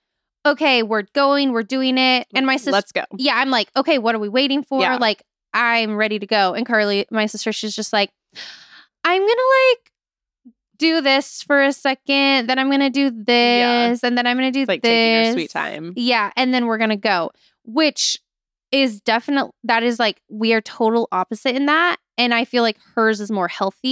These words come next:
Speaker 2: Yeah.
Speaker 1: And mine, I'm like, "Hurry, hurry,
Speaker 2: It's more, it's
Speaker 1: hurry."
Speaker 2: like a
Speaker 1: Anxious. Like, you're
Speaker 2: anxious
Speaker 1: just like, "Okay, I
Speaker 2: feeling.
Speaker 1: wanna
Speaker 2: Yeah.
Speaker 1: go."
Speaker 2: Yeah.
Speaker 1: And, but I feel, I, which I feel like, so that's, I'm,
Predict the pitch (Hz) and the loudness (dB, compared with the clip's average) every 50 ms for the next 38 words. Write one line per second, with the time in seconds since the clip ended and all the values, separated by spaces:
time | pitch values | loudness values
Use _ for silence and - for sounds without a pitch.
0 | 277 302 311 196 135 135 160 175 - _ _ _ _ _ _ _ _ _ - 247 | 0 0 0 0 0 -2 -6 -8 -12 _ _ _ _ _ _ _ _ _ -2 0
1 | 247 233 226 214 214 220 226 233 233 233 220 202 - - 240 330 339 320 302 302 | 0 2 2 2 0 0 0 -2 0 0 0 -2 -2 0 0 2 2 4 4 4
2 | 330 330 320 311 294 - 311 311 - 226 240 240 - 269 285 262 262 254 233 190 | 2 2 2 2 0 0 0 0 2 2 2 2 2 0 0 0 0 0 0 0
3 | 170 - - _ _ - 240 240 247 - 202 226 - - 262 214 247 262 247 240 | 0 -2 -6 _ _ -4 -2 -2 -2 -2 -2 -2 -2 0 0 2 2 0 0 0
4 | 277 240 - - - 285 247 226 220 226 196 165 156 226 208 196 190 185 185 208 | -2 -2 -2 -2 -2 -2 0 0 0 0 0 0 0 2 2 2 2 2 0 -2
5 | - - 180 175 156 - - 175 - - 269 269 - - _ 240 254 294 285 285 | -4 -4 -4 -2 -2 -2 -4 -6 -4 -4 -4 -4 -4 -8 _ -4 -2 0 0 0
6 | 330 - - 311 294 - - 247 - 233 277 269 - - - 233 247 - 294 269 | -2 -2 -2 -2 -2 0 -2 -2 -2 0 -2 -2 -2 -2 -2 -2 -2 -2 0 0
7 | 254 233 214 - - 240 220 202 220 196 202 202 - 226 214 208 | 0 -2 -2 -2 -2 -2 0 0 0 0 0 0 -2 -4 -4 -4